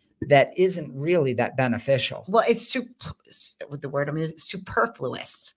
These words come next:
Speaker 1: Uh,
Speaker 2: right?
Speaker 1: superfluous.
Speaker 2: <laughs>
Speaker 1: I
Speaker 2: It's
Speaker 1: wouldn't have got that. I would've been like, "Super, super, superfluous."
Speaker 2: <laughs> So it's, it ends up, it's a distraction.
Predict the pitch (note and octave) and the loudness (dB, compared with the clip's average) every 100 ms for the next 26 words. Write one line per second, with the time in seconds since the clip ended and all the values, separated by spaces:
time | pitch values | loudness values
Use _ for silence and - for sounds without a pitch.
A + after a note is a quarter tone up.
0 | - G#2+ - B2+ E3+ D#3+ F3 F#3+ B2 - | -12 -8 -4 2 8 10 10 8 4 4
1 | G2 F#2 A#3 - C#4+ C#4+ C#4 C4 - - | 4 4 2 4 6 6 6 4 0 2
2 | - F#3 G#3 A#3 A3+ G3+ G3 G#3+ C#3+ D#3 | 8 12 12 10 10 10 10 10 8 8
3 | F#3 F#3 F3 E3 F3+ E3+ D#3+ E3+ C3+ C3+ | 8 10 10 10 8 8 8 6 2 4
4 | D#3+ - - C#3 C#3 B2 - D3+ - B2 | 4 4 6 10 10 8 6 4 4 0
5 | A#2+ - - - - - - - - C#4 | 0 -2 -12 -16 -12 -10 -10 -6 4 4
6 | B3 A#3+ A3+ A3 A3 - - - - A#3 | 6 2 2 2 0 -16 -18 -12 -2 0
7 | A3 B3 B3 B3+ - - _ _ A3 G#3+ | 4 2 2 -2 -4 -10 _ _ -6 -4
8 | A#3+ C#4 F4 A4+ A4+ - - E3+ | -4 -2 0 0 -2 -4 -6 -10